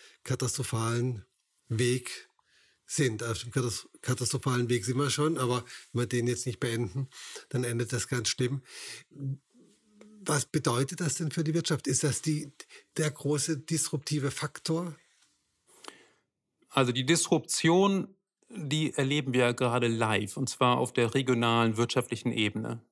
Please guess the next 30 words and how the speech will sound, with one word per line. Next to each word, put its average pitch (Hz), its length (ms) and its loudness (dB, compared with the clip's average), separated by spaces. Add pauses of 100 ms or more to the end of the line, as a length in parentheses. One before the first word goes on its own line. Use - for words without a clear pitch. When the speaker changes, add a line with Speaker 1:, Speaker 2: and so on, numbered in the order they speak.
(100)
Speaker 2:
Also 117 720 2 (140)
sei 127 280 0
es 127 140 -4
in 120 180 0
Ahrweiler 117 680 0
oder 113 420 0 (200)
in 120 260 -4
anderen 120 300 -2
Gebieten, 117 800 -2
äh, 139 180 -8
von 135 160 -2
Rheinland-Pfalz, 117 600 0
von 120 300 0
Nordrhein-Westfalen, 117 720 0
in 127 140 0
Bayern. 113 460 2 (600)
Ähm, 117 640 -2 (380)
da 139 200 4
erleben 135 440 0
die 127 80 0
Menschen 117 420 0
das 110 160 -6
wirklich 127 340 -2 (140)
in, 143 160 -2
in 135 240 -8
der 107 100 -2
Tat 123 240 0
als 113 140 -4
extrem 117 640 -2
disruptiv. 117 880 -2